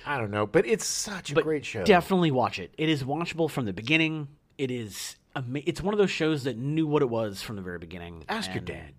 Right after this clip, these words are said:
Speaker 2: Yeah.
Speaker 1: Everybody's, I watched this show with my, that's one of the things I'm just gonna say real quick. I didn't have a great relationship with my stepdad growing up, but we bonded through T V and movies.
Speaker 2: Yeah.
Speaker 1: And this was one of the things that we could enjoy together.
Speaker 2: Nice.
Speaker 1: And I always look forward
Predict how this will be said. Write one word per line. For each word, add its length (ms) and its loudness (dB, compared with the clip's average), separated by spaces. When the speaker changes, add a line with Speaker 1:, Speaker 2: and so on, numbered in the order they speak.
Speaker 2:
Yeah. 100 2
Speaker 1:
Everybody's, 420 0
I 80 -2
watched 300 0
this 100 0
show 160 0
with 180 2
my, 120 0
that's 160 2
one 140 6
of 60 6
the 100 6
things 240 -2
I'm 80 -4
just 140 -8
gonna 80 -2
say 180 -2
real 160 0
quick. 280 -8
I 100 4
didn't 220 8
have 260 -2
a 40 -4
great 220 2
relationship 420 0
with 80 -12
my 100 -4
stepdad 440 -4
growing 240 -6
up, 160 -8
but 80 2
we 180 2
bonded 500 2
through 380 2
T 220 -10
V 160 -2
and 100 -4
movies. 560 -4
Speaker 2:
Yeah. 100 -8
Speaker 1:
And 140 -4
this 180 4
was 140 -2
one 160 -2
of 60 -2
the 80 0
things 240 -4
that 120 -8
we 220 -2
could 380 -2
enjoy 400 -2
together. 320 -4
Speaker 2:
Nice. 320 0
Speaker 1:
And 80 -6
I 200 -2
always 440 6
look 120 -4
forward 520 -4